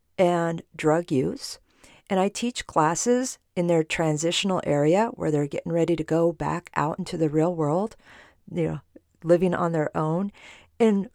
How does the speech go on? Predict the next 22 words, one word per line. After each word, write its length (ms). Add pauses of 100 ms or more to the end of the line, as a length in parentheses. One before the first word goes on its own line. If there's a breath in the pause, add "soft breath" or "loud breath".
(120)
we 220
call 280
it, 280
um, 260
supportive 560
aftercare. 840 (500 soft breath)
And 140
I 140
teach 340
them 160
about 540
meal 260
planning, 640
budgeting, 680
nutrition, 720 (140)
and 140
various 320
health 260
topics 520
specific 580
to 120
them. 340